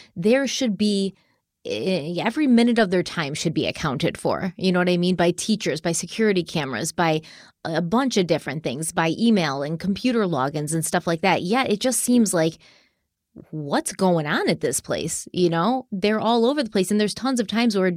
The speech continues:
where, uh, teachers will say, like, "Oh, actually, I can't tell for sure if she was in my class that day or if he was in my class that day." And it's like, "What are we doing here? How is this possible?" This should have been very easy initially for police to actually go through and check and double check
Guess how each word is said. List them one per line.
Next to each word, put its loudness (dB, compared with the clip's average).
where, 0
uh, 0
teachers -4
will 0
say, 2
like, 0
"Oh, 0
actually, 0
I 0
can't -4
tell 0
for 0
sure 2
if 0
she -2
was 2
in 0
my -2
class -2
that 0
day 0
or 0
if -2
he 0
was 2
in 0
my -4
class -4
that 0
day." 0
And -2
it's -4
like, -2
"What -2
are 2
we 4
doing 0
here? -8
How 0
is 0
this 0
possible?" -2
This 0
should 0
have -2
been 2
very 2
easy 0
initially 0
for -4
police -2
to -4
actually -4
go 2
through 0
and -2
check -2
and -2
double 0
check -6